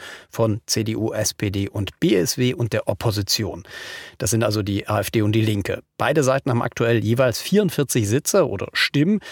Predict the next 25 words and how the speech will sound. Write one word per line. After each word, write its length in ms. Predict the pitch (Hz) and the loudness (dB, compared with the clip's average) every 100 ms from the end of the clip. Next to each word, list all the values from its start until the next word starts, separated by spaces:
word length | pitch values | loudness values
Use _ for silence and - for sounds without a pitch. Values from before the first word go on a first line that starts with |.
| - - - | -18 -14 -4
Will 160 | 104 | 0
heißen, 520 | 117 139 - 156 147 - | 2 2 2 2 2 0
damit 560 | 113 107 127 202 - | -4 0 2 2 0
Höcke 340 | 135 139 135 127 | -2 0 0 0
Vogt 400 | - - 131 - | -4 -2 -2 -2
stürzen 520 | - 185 247 - 101 | 0 0 0 -2 -4
kann, 360 | - 104 123 165 | -4 -2 0 0
bräuchte 460 | - 98 139 170 - | -2 2 2 2 -2
er 140 | 131 | 0
eine 140 | 131 123 | 2 2
Mehrheit 440 | 107 139 131 131 | 2 2 2 0
von 220 | - 110 | -2 -2
Minimum 500 | 104 175 208 196 190 175 | 2 4 4 2 0 -4
fünfundvierzig 680 | - 160 165 147 135 - 131 | 0 2 2 2 -2 -2 -4
Stimmen. 360 | - - 85 82 - - - - - | -2 -2 -4 -8 -18 -18 -18 -16 -6
Die 120 | - | -2
A 100 | 127 | 0
F 80 | 113 | 0
D 160 | 127 | 0
selbst 320 | 110 139 - | 2 2 0
hat 120 | - - | -4 -2
zweiunddreißig 640 | 110 120 110 117 151 135 | 0 0 0 0 0 -2
in 80 | 160 | 0
ihrer 180 | 151 147 | 0 -2
Fraktion, 580 | 156 - - 151 185 | -2 -4 0 0 0